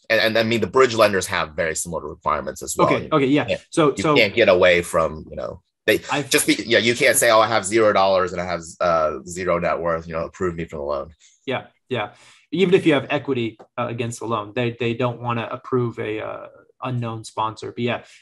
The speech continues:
Speaker 2: fully, you know, I, I, I am not, um, a lender expert, so I defer to you guys on some of the names of the products, some of the current interest rates, the terms, you know, the I O periods.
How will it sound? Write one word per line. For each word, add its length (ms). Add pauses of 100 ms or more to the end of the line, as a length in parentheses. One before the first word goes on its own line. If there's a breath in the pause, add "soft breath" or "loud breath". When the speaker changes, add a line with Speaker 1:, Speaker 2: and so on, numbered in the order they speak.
(120)
Speaker 2:
fully, 320
you 120
know, 100
I, 380
I, 160
I 100
am 200
not, 340 (200)
um, 440 (240)
a 60
lender 640
expert, 420
so 140
I 80
defer 340
to 80
you 200
guys 280
on 140
some 180
of 100
the 60
names 320
of 120
the 80
products, 560
some 180
of 80
the 80
current 260
interest 380
rates, 380
the 120
terms, 440
you 60
know, 120
the 80
I 280
O 120
periods. 480